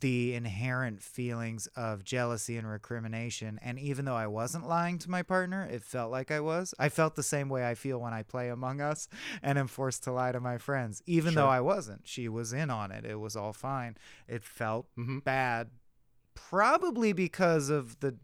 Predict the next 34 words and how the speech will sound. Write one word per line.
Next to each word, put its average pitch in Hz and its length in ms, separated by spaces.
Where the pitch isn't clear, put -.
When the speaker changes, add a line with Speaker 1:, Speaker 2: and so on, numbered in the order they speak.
Speaker 1:
storytelling 131 800
I've 147 220
been 120 140
force-fed 110 520
about 104 380
the 139 80
importance 120 420
of 117 120
true 135 220
love 117 240
and 110 120
soulmates 117 400
Speaker 2:
Right. 107 100
Speaker 1:
and 107 80
monogamy. 131 540
But 156 100
if 147 140
you 180 80
understand 175 400
what 143 100
I 135 80
mean, 147 320
knowing 190 500
that 165 160
that's 160 420
a 143 80
social 139 340
construct 143 680
doesn't 165 380
mean 156 240
it's - 180
not 135 320
too 143 240
late. 120 420